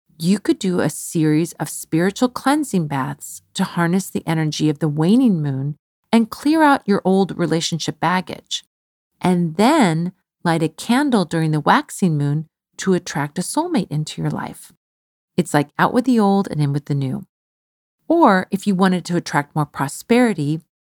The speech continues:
you could start with lighting a candle spell during the waning moon to banish poverty, and then do a spell to charge and empower a lodestone during the waxing moon to attract abundance.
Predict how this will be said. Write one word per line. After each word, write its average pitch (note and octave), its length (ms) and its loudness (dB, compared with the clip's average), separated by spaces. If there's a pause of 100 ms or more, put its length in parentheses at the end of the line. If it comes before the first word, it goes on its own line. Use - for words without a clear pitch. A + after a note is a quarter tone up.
(120)
you A3 120 6
could B3 160 0
start - 420 -2
with E3+ 280 -4
lighting D3+ 500 0
a F#3+ 60 -4
candle D3+ 560 -4
spell C#3 460 -4
during D#3 280 -2
the D3 80 0
waning F#3 480 2
moon C#3 280 -4
to - 120 -12
banish C#3+ 540 -4
poverty, F#3+ 720 0 (580)
and F3+ 240 2
then D#4+ 340 2
do F#3+ 140 0
a F3 60 0
spell E3 480 0
to - 200 -14
charge D#3 440 0
and D#3 80 -2
empower D3+ 580 -2
a D#3+ 80 0
lodestone D#3 840 0
during D3 240 -2
the C#3+ 80 -2
waxing E3+ 480 -2
moon D3+ 300 -4 (260)
to F3 120 -4
attract D3 460 -4
abundance. - 720 -6